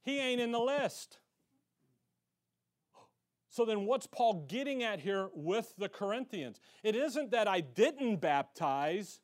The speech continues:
It's rather, look, guys, water baptism is being used here to cause some of the contentions and divisions.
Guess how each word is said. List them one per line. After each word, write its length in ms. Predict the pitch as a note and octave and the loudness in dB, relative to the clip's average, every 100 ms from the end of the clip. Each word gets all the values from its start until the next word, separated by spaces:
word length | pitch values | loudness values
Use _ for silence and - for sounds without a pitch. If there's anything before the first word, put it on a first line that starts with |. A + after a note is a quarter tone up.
| _ _ _ - | _ _ _ 0
It's 200 | G#3 - | 0 2
rather, 520 | A3 A#3 A#3+ A3+ G3+ - _ | 2 4 4 4 2 -4 _
look, 320 | F3+ B3+ C#4+ | 2 2 2
guys, 540 | F3 E3+ E3 F#3+ A3 - _ | 4 6 6 4 0 -4 _
water 420 | D3 F3 B3+ D4 | 2 4 8 8
baptism 840 | A3 A3+ A#3+ D4 - A3+ F3+ G#3 G3+ | 6 2 2 0 -2 -4 -2 -2 -2
is 120 | D3+ | -4
being 480 | D3+ A3+ G3 F3+ F3+ | -4 -2 -2 -4 -4
used 640 | F#3 B3+ D4+ D4+ C4 - | -2 0 2 2 0 -6
here 560 | - E3+ C#3+ C3+ F#3 - _ - | -4 -2 -2 -2 -4 -8 _ -8
to 100 | G#3 | -8
cause 760 | - - A#3+ B3 A#3 A3+ E3+ - _ _ | -4 -2 0 2 0 0 -4 -14 _ _
some 260 | - A#3+ A3+ | -2 0 2
of 80 | G3+ | 0
the 60 | |
contentions 680 | F#3 G#3 E3+ A3 A#3 - A3 | 0 -4 -4 -2 -4 -2 -2
and 120 | G#3+ G#3+ | 0 0
divisions. 760 | G3+ C4 D4 G3 E3+ D3 - | 2 2 0 -2 -6 -6 -10